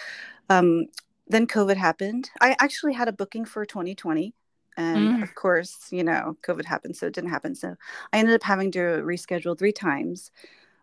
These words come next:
Speaker 1: um, over the last two and a half years. And then finally it happened last November.
Speaker 2: Wow. I mean, I was so surprised when I saw, I was like, "Serena must have jumped on that right when
Speaker 1: <laughs>
Speaker 2: Japan, right when Tokyo reopened," or I don't,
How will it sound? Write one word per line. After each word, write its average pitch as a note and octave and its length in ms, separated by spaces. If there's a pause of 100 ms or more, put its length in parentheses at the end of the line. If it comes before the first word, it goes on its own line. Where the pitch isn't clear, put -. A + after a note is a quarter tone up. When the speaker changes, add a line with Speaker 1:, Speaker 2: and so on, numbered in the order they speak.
(100)
Speaker 1:
um, E3+ 360
over E3 160
the D#3+ 60
last D3+ 240
two - 140
and D3 80
a D#3+ 40
half C#3 200
years. A2+ 360
And E3+ 80
then E3+ 140
finally G3+ 400
it G#3 60
happened A3+ 340
last E3+ 240
November. G#3+ 560 (920)
Speaker 2:
Wow. E3+ 400 (960)
I G#3+ 120
mean, A3 180
I A3 80
was A#3 140
so B3+ 160
surprised G3+ 520
when F#3+ 120
I F3+ 80
saw, F#3+ 360
I G3 140
was G3 180
like, G3 220 (720)
"Serena A3 420
must B3+ 220
have G#3 160
jumped G#3 380
on F#3 180
that F3 220
right F#3 440
when F#3 640
Speaker 1:
<laughs> F4+ 720
Speaker 2:
Japan, C#4 560
right C4+ 220
when F#4 140
Tokyo E4+ 340
reopened," D4+ 460
or C4+ 120
I C4 140
don't, D4+ 140